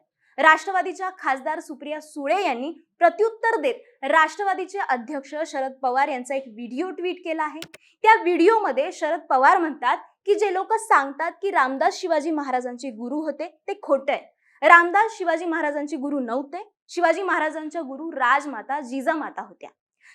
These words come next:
शिवाजी महाराजांचे व्यक्तिमत्व घडवले ते जिजामाताच्या संस्कारांनी. त्यामुळे तुम्ही शिवाजी महाराजांचा कालखंड नीट अभ्यासला तर त्या कालखंडामध्ये रामदास नव्हते, असा त्या व्हिडिओचा आशय आहे."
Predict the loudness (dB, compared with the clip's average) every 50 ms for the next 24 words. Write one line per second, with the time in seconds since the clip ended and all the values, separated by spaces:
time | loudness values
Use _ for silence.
0 | _ -4 0 6 6 6 6 6 2 2 4 4 4 2 0 -4 -6 -6 -6 -4
1 | -2 -2 -2 -2 -4 -8 -8 -8 -10 -6 -6 -4 -4 -4 -4 0 2 2 2 2
2 | -2 -8 -8 -8 -10 -10 -8 -10 -6 -6 -6 -6 -6 -10 -12 -14 -16 -14 -14 -16
3 | -16 -8 -6 -6 -6 -6 -6 -4 -4 -2 -2 -4 -10 -14 -20 _ _ _ _ _
4 | _ 2 4 4 4 2 0 0 -2 -2 -2 -2 -2 -4 -4 -6 0 2 2 2
5 | 2 2 0 2 0 0 0 -2 -2 -4 -8 -4 -4 -4 -2 0 2 2 2 2
6 | -2 -6 -10 -10 -8 -6 -6 -6 -6 -6 -4 -4 -6 -6 -8 -8 -8 -8 -8 -6
7 | -8 -8 -10 -10 -8 -8 -8 -8 -6 -6 -8 -10 -10 -12 -12 -8 _ -2 -2 0
8 | 0 -4 -6 -8 -14 -12 -12 -12 -14 -14 -12 -10 -10 -10 -10 _ _ _ _ 0
9 | 0 0 0 0 -2 -2 -4 -4 -4 -8 -12 -8 -8 -8 -8 -6 -6 -8 -8 -8
10 | _ -10 -4 -4 0 2 0 0 2 -2 -2 -2 -2 -4 -2 -2 -2 -2 -2 -4
11 | -2 0 0 0 0 -2 -4 -4 -4 -4 -6 -12 -18 -20